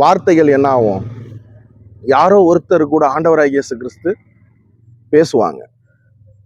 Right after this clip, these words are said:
அதனாலதான் நான் அந்த தம்பிக்காக என்ன பண்ணேன்னு கேட்டீங்கன்னா, இவ்வளோ தூரத்துக்கு வேலை பண்ணேன். அங்க போனோம் பாத்தீங்களா, ஒயின் ஷாப்ல, அவர் ஏன் எ-, எஃப் சி பண்ணணும், ஏன் செட்டில்மெண்ட் பண்ணிருக்கலாமே,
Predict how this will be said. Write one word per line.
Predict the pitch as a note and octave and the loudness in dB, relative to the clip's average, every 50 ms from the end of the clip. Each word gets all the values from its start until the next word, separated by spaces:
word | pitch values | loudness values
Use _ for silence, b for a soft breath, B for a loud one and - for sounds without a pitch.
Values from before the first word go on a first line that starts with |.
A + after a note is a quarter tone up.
| _ _ _ _ _ _ - - _ _ _ _ _ _ - | _ _ _ _ _ _ -20 -20 _ _ _ _ _ _ -4
அதனாலதான் | B2+ D3 F3 F#3 F3 E3+ E3 F3 F3+ E3+ | -2 0 0 0 0 0 0 0 0 0
நான் | D#3+ D3 | 0 0
அந்த | C#3 C3+ - C3 | 0 0 0 0
தம்பிக்காக | C#3 C#3+ D3 C3+ C3+ C#3 C#3 C3+ A#2+ | 0 0 0 2 2 2 2 0 0
என்ன | A#2+ B2 A#2+ | 0 0 -2
பண்ணேன்னு | A#2+ A2+ A2+ A#2 B2+ A#2+ A2 | -2 -2 -2 -2 -2 0 -2
கேட்டீங்கன்னா, | G#2 F#2 G#2 G2 G2 G2 A2+ E3 A#3 - _ _ _ _ - | -2 -2 -4 -8 -8 -8 -8 -10 -10 -12 _ _ _ _ -4
இவ்வளோ | A#2+ C#3+ D3+ D3 C3+ B2+ | 0 2 2 4 4 2
தூரத்துக்கு | C3+ C3 B2+ A2 A#2+ A2+ A2+ D#3+ A3 - _ _ _ _ _ _ _ _ _ _ _ _ _ _ _ _ _ _ _ _ _ _ _ _ _ _ _ _ _ _ _ _ _ _ _ - A#2 | 2 0 0 0 -2 -4 -2 -4 -6 -6 _ _ _ _ _ _ _ _ _ _ _ _ _ _ _ _ _ _ _ _ _ _ _ _ _ _ _ _ _ _ _ _ _ _ _ -4 0
வேலை | B2 C#3 D3+ B2+ G#2+ | 0 2 2 0 -2
பண்ணேன். | G#2 F#2+ F#2 E2+ - _ _ _ _ _ _ _ _ _ _ _ _ _ _ _ _ _ _ _ _ _ _ _ _ _ _ _ _ _ _ _ _ _ _ _ - C#3 | -4 -6 -8 -10 -14 _ _ _ _ _ _ _ _ _ _ _ _ _ _ _ _ _ _ _ _ _ _ _ _ _ _ _ _ _ _ _ _ _ _ _ -4 -2
அங்க | E3+ F#3 F#3+ E3 | 0 2 2 2
போனோம் | F3+ F#3 F#3 E3+ | 2 2 2 2
பாத்தீங்களா, | D#3 C3+ B2+ B2 C3+ C#3+ D3+ C#3 C3+ | 0 0 0 2 2 2 2 2 2
ஒயின் | D3 F3 E3+ | 2 0 0
ஷாப்ல, | - E3+ C#3 B2+ C#3 C#3 | 0 0 0 2 2 2
அவர் | C#3+ E3+ F3+ | 4 4 4
ஏன் | F3+ F3+ E3+ D#3+ D#3 | 4 4 4 4 4
எ-, | D3 C#3+ C#3 C#3 C#3 D3 | 4 4 4 4 4 2
எஃப் | C#3+ - | 0 0
சி | - F#3 | 0 0
பண்ணணும், | D#3 D#3+ C#3+ C#3 C3+ C3+ C3+ - _ _ - C#3+ D3+ | 2 2 2 2 2 0 -2 -4 _ _ 0 2 2
ஏன் | D#3+ - | 2 2
செட்டில்மெண்ட் | - D#3 D#3+ F3+ F3 E3 D#3 C#3+ | 2 2 2 2 2 2 2 2
பண்ணிருக்கலாமே, | C#3 C#3 C3+ B2 B2+ C3 B2+ A#2+ B2 B2+ | 2 2 2 2 2 0 0 0 -2 -6